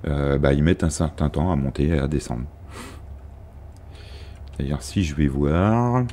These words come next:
bon, évidemment, ils vont avoir fini de monter, mais ouais, il n'y a plus personne, ils ont fini de monter.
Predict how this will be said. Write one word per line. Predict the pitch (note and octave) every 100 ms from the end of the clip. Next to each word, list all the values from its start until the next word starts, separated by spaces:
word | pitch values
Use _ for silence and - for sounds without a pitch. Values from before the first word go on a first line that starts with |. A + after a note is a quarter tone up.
| - - - - - - - - - - - - - - - - - - -
bon, | C#2
évidemment, | C#2+ C#2+ D#2 D#2 E2
ils | C#2+
vont | C#2
avoir | C#2 C2+
fini | - D#2 C#2
de |
monter, | C2+ C#2 A2+
mais | G#2+ D2+
ouais, | C2+ C2 - -
il | -
n'y |
a | D2
plus | -
personne, | - C#2 G2+
ils | F2 C#2+
ont |
fini | - D2+
de | C2+
monter. | B1+ C2 G#2